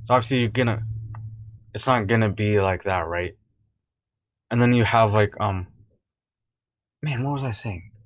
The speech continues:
Jeez. I'm sorry, guys. I can't talk today.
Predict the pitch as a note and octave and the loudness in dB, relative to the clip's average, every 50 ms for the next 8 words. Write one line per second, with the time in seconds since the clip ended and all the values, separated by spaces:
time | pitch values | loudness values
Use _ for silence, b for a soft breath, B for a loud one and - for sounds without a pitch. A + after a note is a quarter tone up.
0 | _ - - B2+ A#2 G2 E2+ D#2+ - - - - _ _ _ _ _ _ _ _ | _ -14 -10 -8 -6 -6 -6 -8 -12 -16 -20 -20 _ _ _ _ _ _ _ _
1 | _ - C#3 B2 A2 - E2+ D#2 D#2 D#2 E2 E2 E2 E2+ - - - - - C#3+ | _ 2 2 2 2 0 -4 -6 -6 -8 -8 -10 -10 -8 -6 -4 -4 0 0 0
2 | A#2+ - - - A2+ G#2 - - - - - - | 0 0 0 0 0 0 0 -4 -12 -14 -14 -14